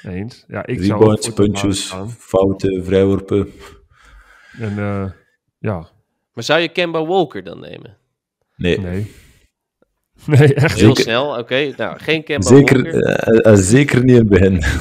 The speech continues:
Speaker 3: Oké.
Speaker 2: Misschien later, maar in het begin zeker nog niet, nee.
Speaker 3: Ja, gelijk een fantasy tip voor, eh,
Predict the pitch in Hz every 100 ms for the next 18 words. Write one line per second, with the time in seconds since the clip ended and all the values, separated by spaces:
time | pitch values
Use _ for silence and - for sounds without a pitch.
0 | - - 135 - 185 - - 202 - 90
1 | - 98 - 113 104 139 - 120 98 98
2 | 98 95 123 101 107 95 95 90 90 85
3 | 85 - _ 127 127 151 151 - 165 160
4 | 143 131 123 143 139 - 120 113 110 107
5 | 101